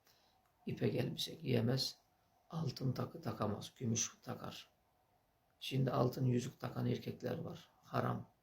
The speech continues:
İpek giyenler var, haram. Bunlar cennette giyilecek şeyler. Dünyada Allahu Teala bunları erkeklere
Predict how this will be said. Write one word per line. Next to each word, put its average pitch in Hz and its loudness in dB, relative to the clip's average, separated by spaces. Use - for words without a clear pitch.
İpek - 0
giyenler 127 2
var, 147 -6
haram. 120 0
Bunlar 131 2
cennette 117 2
giyilecek 139 -2
şeyler. 139 -2
Dünyada - -2
Allahu 127 0
Teala - -4
bunları 117 0
erkeklere - 2